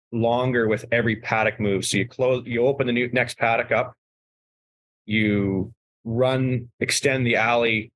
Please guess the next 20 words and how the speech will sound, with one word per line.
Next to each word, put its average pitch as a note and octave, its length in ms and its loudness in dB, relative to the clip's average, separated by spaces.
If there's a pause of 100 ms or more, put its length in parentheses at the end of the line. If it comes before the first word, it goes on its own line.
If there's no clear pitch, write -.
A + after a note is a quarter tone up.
(220)
to A2 100 -4
that A2+ 280 0
paddock. G#2 360 0
So - 140 -2
you G#2+ 100 0
close A2+ 300 0
off G#2+ 220 0
the G#2+ 80 -2
one A2 260 2
they G#2+ 80 0
were G2+ 80 0
just G2+ 220 -2
on, G2+ 500 0 (800)
and A2 140 2
then A2 100 2
they G#2+ 100 2
can G#2+ 140 0
always G#2+ 340 0
walk F#2+ 320 -2
back G2+ 420 0